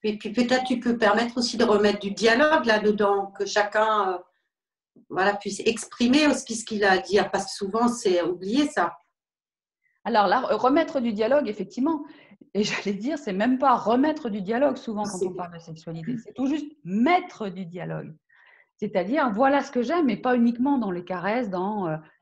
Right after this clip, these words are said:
Speaker 2: la manière de me caresser, la manière de me faire une fellation, la manière de me faire un cuni. Ça va être aussi de partager tout cet imaginaire qu'on a envie de partager avec l'autre pour pouvoir non pas le réaliser, comme on dit, un fantasme, ça se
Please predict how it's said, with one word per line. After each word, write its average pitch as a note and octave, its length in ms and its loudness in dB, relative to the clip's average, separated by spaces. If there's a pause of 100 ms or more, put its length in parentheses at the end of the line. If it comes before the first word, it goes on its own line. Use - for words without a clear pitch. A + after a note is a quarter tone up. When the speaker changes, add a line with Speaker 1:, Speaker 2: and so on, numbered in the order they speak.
Speaker 2:
la F#3 140 -2
manière F#3+ 420 -2
de F#3 80 -8
me F3+ 100 -10
caresser, E3+ 580 -6
la G3 100 -2
manière F3 440 -6
de F3+ 80 -8
me F3+ 80 -8
faire F3 200 -8
une E3+ 100 -6
fellation, F3 440 -8
la E3+ 120 -10
manière D#3+ 300 -10
de F3 60 -14
me E3 80 -16
faire D#3 180 -12
un D3 100 -10
cuni. B3+ 400 -8 (460)
Ça G#3+ 240 -4
va G3+ 120 2
être G3+ 260 -2
aussi D4+ 400 -8 (200)
de G#3+ 80 -2
partager C#4 600 -2 (320)
tout G#4+ 180 2 (120)
cet C#4+ 260 -6
imaginaire A#3+ 840 -2 (460)
qu'on D3+ 200 -10
a F3 60 -2
envie D4+ 320 2
de G#4 100 -8
partager F3+ 460 -8
avec E3 240 -10
l'autre F#4+ 220 -6 (480)
pour A#3 160 -14
pouvoir B3 460 2
non B3+ 320 2
pas C4+ 260 2
le F#3 160 0
réaliser, G3+ 840 -4
comme A3 160 -8
on G#3 60 -4
dit, F#3+ 100 -6
un D#3+ 80 -8
fantasme, D#3+ 460 -8
ça F3 120 -12
se - 140 -20